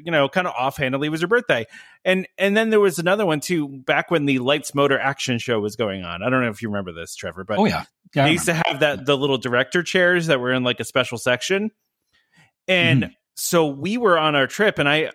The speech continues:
Speaker 1: I was just wa-, we were walking by that section, and there was a cast member standing there, and I just, like, kinda made a joke. I was like, "Oh, what do you have to do to sit there?"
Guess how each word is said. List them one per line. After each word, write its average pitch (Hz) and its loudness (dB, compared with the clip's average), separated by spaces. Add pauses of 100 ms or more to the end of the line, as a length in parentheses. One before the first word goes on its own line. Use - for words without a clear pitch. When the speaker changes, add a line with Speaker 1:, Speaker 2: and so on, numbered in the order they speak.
(160)
Speaker 1:
I 156 0
was 151 -2
just 123 -8
wa-, 131 -2
we 139 -2
were 131 -2
walking 135 0
by 151 2
that 123 -4
section, 185 -2
and 120 -6
there 117 -6
was 120 -6
a - -16
cast - -2
member 120 -6
standing 113 -6
there, 127 0 (300)
and 147 2
I 185 2
just, 165 -4
like, 143 0
kinda 143 -4
made 123 -2
a 117 -6
joke. 156 0
I 131 2
was 123 -2
like, 135 0
"Oh, 170 4
what 135 0
do 151 0
you 156 4
have 147 2
to 139 -10
do 139 -2
to 123 -6
sit 135 -4
there?" 127 0